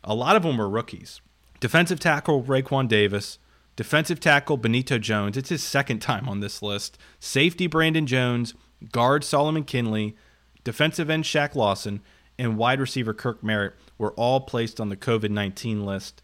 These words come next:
All right, Mason, right now I'm fine, okay? You know, we, <laughs> we have some time. It's the beginning of training camp. If this happens a week or two before the season starts, I don't know about you, but I'm gonna be in panic mode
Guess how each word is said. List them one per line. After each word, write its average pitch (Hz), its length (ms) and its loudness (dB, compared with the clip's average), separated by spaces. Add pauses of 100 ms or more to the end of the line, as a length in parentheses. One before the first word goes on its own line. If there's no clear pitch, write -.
(720)
All 147 120 2
right, 127 160 4
Mason, 104 460 -2 (340)
right 165 260 6
now 156 280 6
I'm 117 120 2
fine, 90 480 -2 (480)
okay? 147 400 0 (720)
You 120 120 -2
know, 110 80 0
we, 165 300 2
<laughs> - 80 -8
we 170 120 0
have 180 160 2
some 147 160 0
time. - 340 -2 (160)
It's 127 120 -10
the - 40 -12
beginning 143 280 2
of 110 40 -6
training 95 240 -8
camp. - 220 -16 (760)
If 120 160 0
this 208 220 6
happens 175 680 0 (500)
a 123 80 0
week 135 540 0
or 131 160 0
two 147 260 2
before 123 360 -4
the 101 100 -8
season 135 380 -6
starts, 170 580 -4 (720)
I 139 40 4
don't 190 120 6
know 208 40 6
about 160 180 6
you, 101 200 0
but 107 140 -2
I'm 139 80 4
gonna 170 160 2
be 143 100 4
in 107 80 2
panic 104 420 -6
mode 92 340 -10